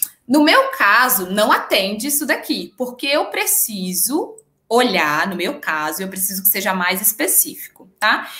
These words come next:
Então, esse gra-, esse, essa funçãozinha aqui não me atende. Tem uma outra que tá aqui, peraí, que eu vou colocar pra vocês. Essa daqui.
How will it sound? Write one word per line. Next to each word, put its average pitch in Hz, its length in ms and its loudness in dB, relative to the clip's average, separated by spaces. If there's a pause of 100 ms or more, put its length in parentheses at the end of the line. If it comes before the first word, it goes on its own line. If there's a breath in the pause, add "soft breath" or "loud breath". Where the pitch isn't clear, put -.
(160 loud breath)
Então, 311 160 4
esse 427 220 4
gra-, 277 260 2
esse, - 360 2
essa 220 240 2
funçãozinha 233 500 -4
aqui 233 160 -10
não 254 140 -2
me 359 80 -2
atende. - 400 -8
Tem 480 180 -6
uma 196 220 -4
outra 220 420 -4
que - 140 -20
tá 180 180 -4
aqui, 240 560 -10 (340)
peraí, - 240 -20
que 233 460 -12
eu - 60 -20
vou - 80 -20
colocar - 300 -12
pra - 140 -20
vocês. - 840 -14 (720)
Essa 160 240 -6
daqui. - 400 -8